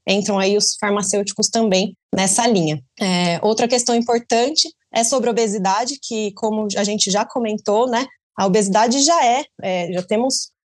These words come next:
comprovação científica do, do impacto na, na oncologia e também as carnes processadas, ultraprocessado, alimentos ultraprocessados e carnes processadas, que isso nós já sabemos que realmente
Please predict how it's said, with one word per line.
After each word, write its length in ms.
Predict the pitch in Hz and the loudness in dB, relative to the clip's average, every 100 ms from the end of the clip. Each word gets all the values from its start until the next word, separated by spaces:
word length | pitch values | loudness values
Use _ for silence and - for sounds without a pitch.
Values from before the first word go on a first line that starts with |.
| _ | _
comprovação 680 | - 240 262 254 269 - 254 | 0 2 2 2 2 2 2
científica 800 | - 311 302 - 226 240 269 262 | 2 2 2 2 2 -2 -2 0
do, 340 | 226 262 262 240 | 2 2 2 2
do 120 | 247 | 0
impacto 680 | 277 - 208 - - 247 247 | -2 -2 -2 -2 -6 -4 -2
na, 400 | 247 240 220 214 _ - | -2 -2 -2 -6 _ -4
na 100 | 208 | -2
oncologia 760 | 214 220 208 185 160 202 349 - _ - | 2 2 4 4 2 2 0 -4 _ 0
e 100 | 262 | 2
também 600 | 339 339 262 254 311 - _ - | 4 6 6 6 2 -2 _ -4
as 160 | 262 | -2
carnes 320 | - 277 302 - | 0 2 2 2
processadas, 840 | 285 277 349 - 269 240 190 170 | 0 0 0 0 2 2 0 -2
ultraprocessado, 1120 | 254 262 247 247 240 254 - 233 247 233 196 | -4 -4 -4 -4 -2 -4 0 2 2 2 0
alimentos 460 | 208 220 247 302 240 | 0 0 -2 0 -2
ultraprocessados 800 | 247 220 220 214 208 - 233 233 | 0 -2 -2 -4 -2 0 2 0
e 60 | 277 | 0
carnes 400 | 220 196 220 - | 0 2 0 0
processadas, 640 | 233 262 262 180 180 208 | 0 0 0 0 0 -2
que 120 | - | 0
isso 160 | 214 240 | 2 2
nós 200 | 240 220 | 2 4
já 160 | 196 | 2
sabemos 480 | 269 294 214 202 226 | 0 0 0 0 0
que 160 | - 233 | 0 2
realmente 560 | 226 254 233 196 - | 2 2 0 0 -4